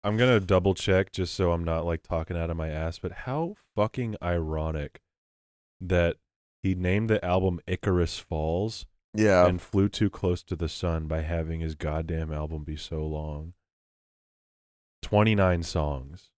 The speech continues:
Speaker 2: Twenty-nine is so long.
Speaker 1: It is an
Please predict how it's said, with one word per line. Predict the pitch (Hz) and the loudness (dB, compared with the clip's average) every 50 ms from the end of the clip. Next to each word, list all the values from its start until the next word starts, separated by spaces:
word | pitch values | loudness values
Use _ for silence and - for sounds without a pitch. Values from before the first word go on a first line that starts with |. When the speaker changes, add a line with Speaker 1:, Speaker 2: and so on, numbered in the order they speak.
| _ _ _ _ _ _ _ _ _ _ _ _ _ _ _ _ _ _ _ _ _ _ _ - | _ _ _ _ _ _ _ _ _ _ _ _ _ _ _ _ _ _ _ _ _ _ _ -14
Speaker 2:
Twenty-nine | - - 139 143 147 139 123 110 98 87 85 82 - - 95 | -8 -2 2 2 2 2 2 0 0 -2 -2 -2 -4 -6 -8
is | 90 85 - | -10 -10 -8
so | - - - - - - 85 80 - - 52 62 | -8 -6 -6 -6 -4 -4 -4 -4 -4 -6 -6 -8
long. | 69 60 - - - - - - - | -8 -8 -8 -10 -12 -14 -14 -12 -8
Speaker 1:
It | - 90 | -2 0
is | 98 95 87 80 - - _ - | 2 2 2 0 -4 -8 _ -8
an | 87 85 76 | -6 -6 -6